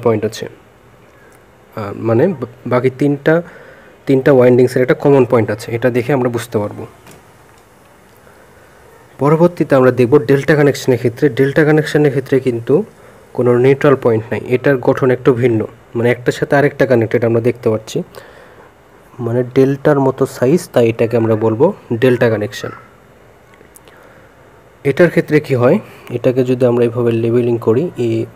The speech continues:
বি, সি, তাহলে আমরা দেখতে পাচ্ছি যে এ এর এক প্রান্তের সাথে বি এর আরেক প্রান্ত connected, এ এর অপর প্রান্তের সাথে সি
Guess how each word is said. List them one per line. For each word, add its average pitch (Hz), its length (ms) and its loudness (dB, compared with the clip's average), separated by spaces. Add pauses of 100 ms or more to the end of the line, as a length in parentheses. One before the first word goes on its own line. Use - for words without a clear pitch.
(140)
বি, 117 140 -6 (220)
সি, - 180 -8 (680)
তাহলে 135 180 0
আমরা 147 160 2
দেখতে 143 380 0
পাচ্ছি 131 260 0
যে 123 160 0 (240)
এ 143 140 -2 (140)
এর 151 60 6 (140)
এক 139 80 -2 (120)
প্রান্তের 156 440 2
সাথে 123 260 0 (540)
বি 123 100 -2 (120)
এর 127 80 2 (120)
আরেক 123 260 -2
প্রান্ত 131 220 2 (160)
connected, 131 420 0 (960)
এ 143 160 2
এর 165 80 4 (140)
অপর 175 260 4
প্রান্তের 147 360 0
সাথে 131 160 0
সি - 260 -6